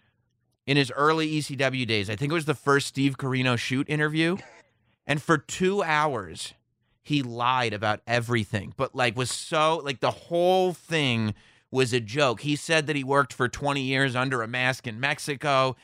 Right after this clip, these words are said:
He had this entire backstory, and he basically just invented this character, and it, he never broke. He never said, "Oh, I was just kidding," and it just existed, and this is the Steve Corino shoot interview. And the whole thing's a lie, but he's just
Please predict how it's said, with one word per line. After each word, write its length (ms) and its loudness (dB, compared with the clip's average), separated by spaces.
He 80 0
had 100 4
this 140 -2
entire 460 -2
backstory, 760 0
and 100 0
he 40 0
basically 540 -2
just 220 -2
invented 500 0
this 160 0
character, 480 0
and 180 0
it, 140 -2
he 200 -2
never 360 -2
broke. 460 0
He 120 -8
never 260 0
said, 220 -2
"Oh, 80 4
I 120 4
was 80 -6
just 220 -6
kidding," 380 0
and 100 0
it 60 2
just 180 -6
existed, 540 0
and 120 0
this 140 -2
is 140 -2
the 100 -6
Steve 300 -4
Corino 380 0
shoot 280 -2
interview. 540 -2
And 80 -2
the 40 -4
whole 120 4
thing's 220 0
a 60 -2
lie, 320 0
but 120 -2
he's 220 -2
just 240 -2